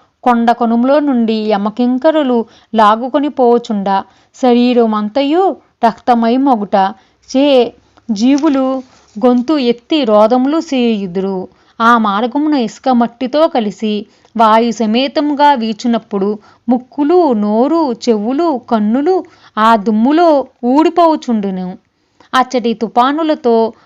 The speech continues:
పొడిగెడు కత్తులకే దేహమంతయు గాయాలొగుచుండును. ఆ గాయంపై పడు ఇప్పటిచే కలుగు బాధలు చెప్పగలిగినవి కాదు. అందుండు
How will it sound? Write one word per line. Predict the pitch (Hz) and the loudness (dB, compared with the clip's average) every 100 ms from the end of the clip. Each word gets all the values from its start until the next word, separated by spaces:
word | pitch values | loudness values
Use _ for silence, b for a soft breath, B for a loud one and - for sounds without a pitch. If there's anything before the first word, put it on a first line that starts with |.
| b | b
పొడిగెడు | 262 262 240 240 | 0 2 2 0
కత్తులకే | 240 240 220 - 277 269 277 339 330 | 0 -4 -6 -4 -2 -2 -2 -2 -2
దేహమంతయు | 185 208 214 214 208 202 196 240 294 392 330 b b 202 | 0 2 2 0 -2 -4 -2 -2 0 -2 -4 b b -2
గాయాలొగుచుండును. | 226 190 208 240 285 359 330 302 - 254 220 190 185 - b b b | 0 2 0 2 2 2 0 -4 -4 -4 -4 -6 -10 -16 b b b
ఆ | 214 226 233 | 0 2 0
గాయంపై | 214 196 208 262 269 294 285 | 0 2 2 0 0 0 0
పడు | 226 214 208 208 226 b b _ | -2 -2 -2 -4 -6 b b _
ఇప్పటిచే | 233 247 262 269 277 - 320 | -4 -2 -2 -2 -4 -2 -2
కలుగు | 330 262 220 202 | 0 0 0 -2
బాధలు | 185 185 190 247 330 370 - b b - | -2 -2 0 0 0 -4 -8 b b -4
చెప్పగలిగినవి | 247 - 240 233 214 240 285 320 | -4 -2 0 0 0 -2 -2 -2
కాదు. | 311 214 185 185 190 b b | 0 0 -2 -8 -10 b b
అందుండు | 226 247 240 226 214 | -2 2 2 2 0